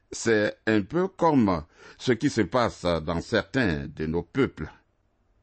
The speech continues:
qui, lorsqu'ils voient l'un des leurs élu président ou ministre, ou établi à un haut poste, tout de suite, ils pensent au favoritisme.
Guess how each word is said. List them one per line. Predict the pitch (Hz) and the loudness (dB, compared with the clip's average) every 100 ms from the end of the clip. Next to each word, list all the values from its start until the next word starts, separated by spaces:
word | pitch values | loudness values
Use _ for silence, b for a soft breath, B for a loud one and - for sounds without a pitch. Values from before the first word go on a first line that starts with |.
| _ _ B B B B - | _ _ B B B B -2
qui, | 160 220 302 - _ b b b | 0 2 0 -4 _ b b b
lorsqu'ils | 131 247 294 - 233 | 4 4 2 2 2
voient | 117 90 202 247 - | 2 2 2 2 0
l'un | - 175 269 | 0 2 2
des | 202 | 2
leurs | 185 220 160 82 71 - - - | 0 -2 -2 -4 -8 -16 -6 0
élu | 147 185 233 | 0 0 -6
président | - 196 147 147 123 78 65 | -2 0 0 -2 -2 -4 -2
ou | 123 | 0
ministre, | 180 190 220 127 - 85 - _ b b b b b | 0 0 0 -2 -6 -16 -18 _ b b b b b
ou | 226 - - | 0 -2 -2
établi | 160 156 170 175 233 - - | 0 2 0 0 0 -2 -2
à | 113 | 0
un | 131 147 | 2 2
haut | 104 139 | 4 2
poste, | 139 - 247 - - - - _ _ | 2 -2 -2 -2 -12 -20 -20 _ _
tout | 302 311 | 4 6
de | 233 | 6
suite, | - 185 220 311 - 294 - _ _ b b b b | 2 0 0 0 -4 -6 -10 _ _ b b b b
ils | 147 117 | 2 2
pensent | - 277 392 - - _ - | 4 4 2 -2 -16 _ -2
au | |
favoritisme. | 110 143 117 175 247 - - - | 0 0 2 2 0 -6 -10 -14